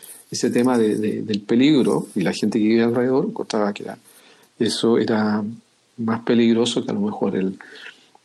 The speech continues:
eh, lo, los beneficios que podía tener para el niño el juego. Entonces ahí hay un tema de, uno va viendo ahí que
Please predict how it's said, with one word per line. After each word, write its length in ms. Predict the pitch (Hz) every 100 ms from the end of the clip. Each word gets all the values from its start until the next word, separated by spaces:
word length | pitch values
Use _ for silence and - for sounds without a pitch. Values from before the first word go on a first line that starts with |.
| -
eh, 340 | - 113 101
lo, 280 | 101 101 -
los 100 | 110
beneficios 420 | 104 107 123 127
que 80 | 117
podía 260 | 110 113 113
tener 260 | 110 113
para 160 | 113 113
el 80 | 107
niño 200 | 113 117
el 60 |
juego. 320 | 117 190 127 104
Entonces 300 | 104 139 -
ahí 180 | 175 202
hay 60 |
un 60 | 190
tema 280 | 165 160 160
de, 180 | 143 139 - _ _ _ _ -
uno 260 | 135 117 120
va 100 | 120
viendo 300 | 117 123 123
ahí 120 | 123
que 260 | 123 123